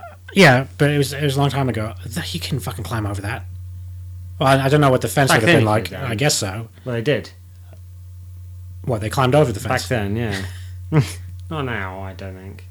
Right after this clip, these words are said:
Speaker 2: Well, let's go on. On May first, nineteen forty-seven, twenty-three-year-old Evelyn McHale leapt to her death from the eighty-sixth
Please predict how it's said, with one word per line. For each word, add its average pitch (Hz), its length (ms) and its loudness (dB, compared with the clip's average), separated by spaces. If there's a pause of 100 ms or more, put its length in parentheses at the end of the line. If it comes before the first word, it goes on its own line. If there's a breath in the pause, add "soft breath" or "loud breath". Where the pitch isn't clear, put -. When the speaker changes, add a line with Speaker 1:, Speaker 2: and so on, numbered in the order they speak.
Speaker 2:
Well, 180 380 8
let's 156 140 2
go 131 200 4
on. 107 120 2 (520 loud breath)
On 156 120 10
May 190 140 12
first, 165 600 6
nineteen 147 300 4
forty-seven, 131 500 4
twenty-three-year-old 156 760 6
Evelyn 175 560 6
McHale 120 640 2 (760)
leapt 190 340 2
to 170 140 2
her 156 100 6
death 143 340 2 (540 loud breath)
from 185 180 8
the 196 80 12
eighty-sixth 196 720 4